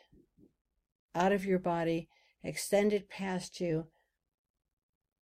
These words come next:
And as it's extending out, feeling how it's encompassing you all around and it's emanating internally from the inside out and really taking care of you first, nurturing you first,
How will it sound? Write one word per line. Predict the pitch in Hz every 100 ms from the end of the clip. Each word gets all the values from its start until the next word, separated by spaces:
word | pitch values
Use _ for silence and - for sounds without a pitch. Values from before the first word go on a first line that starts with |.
| _ _ _ _ _ _ _ _ _ _ _ _ _ - _ -
And | 190
as | 185 -
it's |
extending | 196 190 - 214 214 196
out, | - 190 175
feeling | - 285 269 208
how | 214
it's | 226 190
encompassing | 180 160 - - 185 185 185 - 170
you | 156 160 151 -
all | 156 156
around | 151 151 139 131 123
and | 135
it's | 147 -
emanating | 220 285 262 233 214 190 -
internally | 226 208 190 - 196 180 143 104 _ - -
from | - 185
the | 180 170
inside | 196 202 214 - 214 190 185 -
out | 165 156 - _ - - _ _
and | 160
really | 175 185
taking | 185 196 190 180
care | 175 208 185
of | 160
you | 180 240
first, | - - 220 208 -
nurturing | 196 196 185 160 156
you | 175 190
first, | - 190 170 160